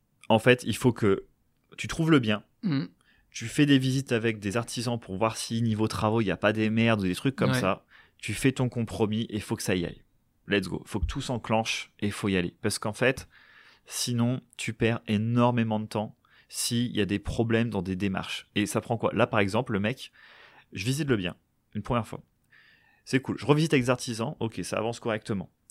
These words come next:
Speaker 1: Le bien m'intéresse.
Speaker 2: Le premier bien.
Speaker 1: Le premier bien.
Speaker 2: Ouais.
Speaker 1: Je suis content. Ok, ça avance. Euh, j'envoie des messages, euh, à, au, je fais... je vais voir la banque. Donc tu commences toi toutes tes démarches, banque, courtier, enfin voilà, je commence à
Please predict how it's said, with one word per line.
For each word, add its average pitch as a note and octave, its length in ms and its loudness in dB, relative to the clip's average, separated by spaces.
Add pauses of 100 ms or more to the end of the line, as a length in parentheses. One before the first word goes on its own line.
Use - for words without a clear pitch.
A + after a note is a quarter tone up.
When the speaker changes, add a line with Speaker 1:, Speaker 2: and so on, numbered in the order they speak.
Speaker 1:
Le G2 140 -4
bien B2+ 160 -2
m'intéresse. A#2+ 580 -2
Speaker 2:
Le D3+ 100 -2
premier D3+ 220 0
bien. A#2+ 240 -2
Speaker 1:
Le A2 100 0
premier A2+ 260 0
bien. G2 260 -4
Speaker 2:
Ouais. A#2+ 200 -4 (160)
Speaker 1:
Je - 100 -16
suis C3 100 -6
content. A#2 420 -4
Ok, - 340 -4
ça G#2 200 -4
avance. F#2+ 400 -4 (880)
Euh, A2 400 8 (160)
j'envoie B2 500 2
des C3 80 2
messages, B2+ 320 0
euh, G2+ 500 4
à, F#2 480 -2
au, F#2 540 -2 (300)
je - 100 -8
fais... C3+ 160 6
je A#2+ 60 0
vais B2+ 80 4
voir C#3+ 100 6
la C#3 100 6
banque. G#2+ 440 -4
Donc G#2+ 100 -6
tu - 140 -8
commences C#3 220 -4
toi D3 100 -4
toutes - 160 -14
tes C#3+ 100 -4
démarches, B2+ 520 -2 (100)
banque, B2+ 400 -4
courtier, B2 840 -2
enfin A2 140 -4
voilà, G#2+ 240 2
je - 100 -8
commence A2 320 -6
à G2 300 0